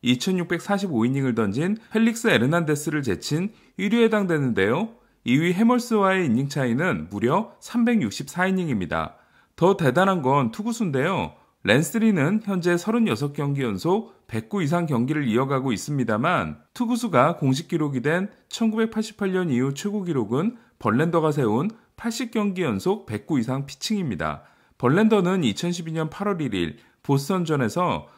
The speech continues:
오 이닝을 던진 상황에서 비록 강우 콜드게임이 선언됨으로써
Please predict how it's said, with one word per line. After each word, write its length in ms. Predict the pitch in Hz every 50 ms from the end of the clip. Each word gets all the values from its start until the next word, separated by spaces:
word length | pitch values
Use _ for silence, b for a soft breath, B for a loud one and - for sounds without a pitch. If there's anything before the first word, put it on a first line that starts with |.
| B B
오 160 | B 113 120 151
이닝을 340 | 190 208 233 233 233 226
던진 320 | 202 196 156 139 147 156 156
상황에서 540 | 156 170 165 156 151 151 147 143 156 147 143
비록 520 | - 110 107 120 151 185 202 - - -
강우 360 | - 143 127 127 151 165 170
콜드게임이 600 | - - 233 220 254 247 233 247 233 226 214 208
선언됨으로써 1040 | 196 - 208 208 214 208 196 190 180 160 135 107 - - 107 101 123 160 220 226